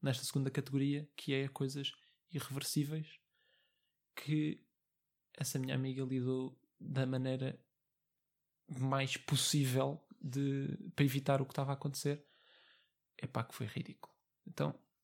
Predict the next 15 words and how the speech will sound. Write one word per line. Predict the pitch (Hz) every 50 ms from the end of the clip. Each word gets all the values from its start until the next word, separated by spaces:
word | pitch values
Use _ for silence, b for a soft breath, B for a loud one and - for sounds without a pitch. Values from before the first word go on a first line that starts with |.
| _ _ _ _ _ _ _ _ _ - _ _ - _ _ _ _ - -
é | 139
assim, | 131 123 120 -
como | - - 123
vocês | 123 127 123 131 123
sabem, | - - 139 135
o | -
pessoal | - - - 117 117
que | 120 -
já, | - 123 117 113 113 123 123
já | - 127
tem | 120 - 120
ouvido | 120 117 120
o | 117
podcast | - 117 113 - - 110 - - -
sabe, | 127 123 123 123